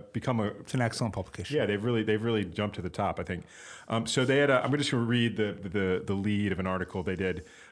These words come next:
Speaker 1: Um, "When Courtney Room wakes up in his Los Angeles home, it's time to freeze, shake, and dangle upside down. The co-founder of venture firm M one three, or M thirteen, I guess, takes a dip in his cold plunge, shocking his system awake,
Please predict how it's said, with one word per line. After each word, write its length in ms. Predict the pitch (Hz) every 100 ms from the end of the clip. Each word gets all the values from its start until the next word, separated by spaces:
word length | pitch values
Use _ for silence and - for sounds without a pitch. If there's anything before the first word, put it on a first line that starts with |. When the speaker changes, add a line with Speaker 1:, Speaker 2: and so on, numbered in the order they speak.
| -
Speaker 1:
Um, 300 | 98 95 95 -
"When 160 | 120
Courtney 380 | 117 175 185 175
Room 480 | 135 139 117 107 131
wakes 300 | 113 120 120
up 160 | 123 120
in 80 | 101
his 160 | 110
Los 240 | 104 110 113
Angeles 360 | 110 107 101
home, 280 | - 101 90
it's 180 | 95 -
time 200 | - 123
to 120 | 117 98
freeze, 600 | - 131 139 151 147 -
shake, 540 | - - 113 123 - -
and 200 | 92 85
dangle 420 | 98 107 113 110
upside 380 | 104 - 107 95
down. 320 | 92 82 76 - - - -
The 80 | 95
co-founder 580 | - 143 147 143 147 147
of 160 | 113
venture 260 | 101 120 123
firm 280 | - 117 107 -
M 180 | 117 131
one 220 | 131 147
three, 380 | - 117 92 101
or 140 | 90
M 160 | 95 98
thirteen, 400 | 101 95 - 85
I 60 | 82
guess, 260 | 87 95 - - - - -
takes 220 | - 139
a 60 | 123
dip 260 | 92 131 131
in 100 | 101
his 160 | 110
cold 360 | - - 143 117
plunge, 420 | 104 90 113 -
shocking 440 | - - 123 123 139
his 160 | 135 -
system 300 | 123 135 135
awake, 380 | 113 85 -